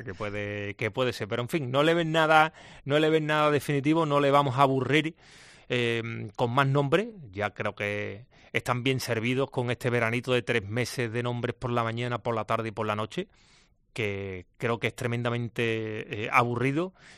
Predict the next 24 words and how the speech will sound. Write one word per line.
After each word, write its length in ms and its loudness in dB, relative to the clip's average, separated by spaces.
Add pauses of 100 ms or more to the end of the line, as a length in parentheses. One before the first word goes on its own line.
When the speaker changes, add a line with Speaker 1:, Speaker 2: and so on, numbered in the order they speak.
(100)
Speaker 2:
y 100 -6
vamos 220 4
a 60 2
esperar, 400 -6 (340)
eh, 480 -8
vamos 400 -6
a 40 -4
esperar 300 -4
este, 480 -4 (260)
a 100 -2
este 160 -8
asunto. 300 -4
Lo 120 0
de 80 2
R 180 4
D 100 6
T 260 2 (640)
ya 160 2
lo 100 4
comentamos 480 0
hace 220 -4
tres 160 -2
meses, 320 -6
¿no? 100 -12